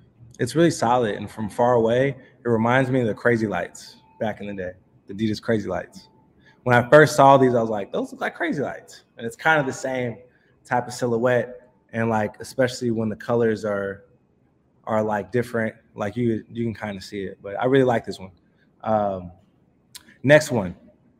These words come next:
we got Donovan Mitchell and one of his special P Es of his own shoe, the Spider fours right here.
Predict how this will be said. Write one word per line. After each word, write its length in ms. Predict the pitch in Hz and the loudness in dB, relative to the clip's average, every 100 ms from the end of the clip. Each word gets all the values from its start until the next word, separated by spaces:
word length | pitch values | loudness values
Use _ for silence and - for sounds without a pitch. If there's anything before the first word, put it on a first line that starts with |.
| _ _ | _ _
we 100 | 123 | 0
got 220 | 123 113 | 2 2
Donovan 380 | 120 127 127 123 | 2 2 2 2
Mitchell 540 | 127 135 156 147 143 - | 2 2 2 2 2 -4
and 120 | 110 | -4
one 160 | 120 117 | -2 -2
of 80 | |
his 160 | 110 - | -4 -8
special 520 | - 135 123 - 120 | -4 -2 -2 -2 -6
P 480 | 123 127 117 123 117 | -4 -8 -6 -4 -4
Es 100 | 107 | -4
of 140 | 107 | -6
his 160 | 104 95 | -8 -10
own 380 | 113 117 113 107 | -4 -2 -2 -6
shoe, 420 | - 127 107 85 _ _ _ _ - | -8 -6 -6 -8 _ _ _ _ -20
the 60 | |
Spider 340 | - - 117 113 | -6 0 0 -2
fours 600 | - 120 98 90 - - _ - | -4 -2 -2 -6 -12 -20 _ -6
right 240 | 107 104 | -4 -2
here. 340 | 104 98 95 | -4 -6 -6